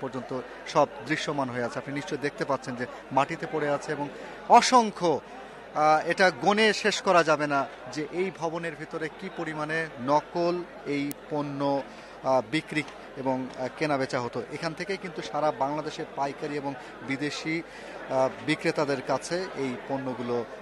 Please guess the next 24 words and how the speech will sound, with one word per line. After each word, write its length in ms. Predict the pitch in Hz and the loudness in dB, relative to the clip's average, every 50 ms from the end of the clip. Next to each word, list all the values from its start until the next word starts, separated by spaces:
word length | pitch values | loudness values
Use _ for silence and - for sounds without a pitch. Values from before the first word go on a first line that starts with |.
| - - | -10 -8
আহ, 60 | 127 | -8
চলে 260 | 120 - - 151 139 131 | -6 -2 -2 0 0 0
যেত। 180 | 131 120 - | -2 -2 -2
এবং 220 | 123 117 117 131 127 127 | -2 -2 -2 -4 -4 -4
আমরা 300 | 127 135 143 151 147 139 - - - - - | -4 0 4 4 2 2 0 -6 -6 -6 2
দেখেছি 380 | - 156 151 156 190 - - 185 | 4 4 6 6 4 2 2 0
যে 160 | 160 156 156 | 2 2 2
এখানে 220 | 147 143 156 156 156 | 2 2 2 2 2
একেবারে, 460 | 147 - 165 151 156 156 165 170 165 165 - - - - - - | 2 2 0 0 2 4 4 4 4 2 -2 -8 -10 -10 -2 2
আহ, 540 | 139 139 143 139 - - - - - - | 6 6 6 4 2 -6 -12 -10 -8 -8
ফ্রান্স, 440 | 127 - - - 156 156 160 160 151 - - - - - - - - - | -6 -2 6 8 8 10 8 6 4 -4 -10 -12 -12 -12 -12 -12 -12 -2
আহ, 120 | - 143 135 127 | 0 0 2 6
জার্মানি, 540 | - 143 151 151 151 156 151 156 156 160 156 - - - - | 6 6 6 6 4 2 0 0 0 -2 -4 -8 -12 -8 -4
লন্ডন 460 | 131 127 135 143 147 147 143 156 147 | 2 4 6 6 6 4 2 0 0
এবং 200 | 151 143 147 143 - - | 2 0 0 -2 0 2
কানাডার, 520 | 147 147 156 156 151 165 165 165 156 151 | 2 4 4 6 8 10 10 10 8 8
আহ, 300 | 139 - - 135 135 135 | 2 0 2 2 2 2
ব্র্যান্ডের 460 | 117 107 143 143 147 147 139 151 147 | 4 6 6 6 6 6 4 2 0
সব 180 | 143 - 151 135 - - - | 2 2 0 0 -2 -4 0
বড় 180 | 113 135 135 139 | 4 4 4 6
বড় 200 | 135 139 139 139 | 4 4 2 2
ব্র্যান্ডের 420 | 120 120 131 135 135 135 143 135 123 117 - - | 4 4 4 4 4 4 2 2 2 0 -6 -6
এক 160 | 127 127 - | -6 -4 -4
একটা, 380 | 131 - - - 135 123 123 | -6 -6 0 2 4 4 4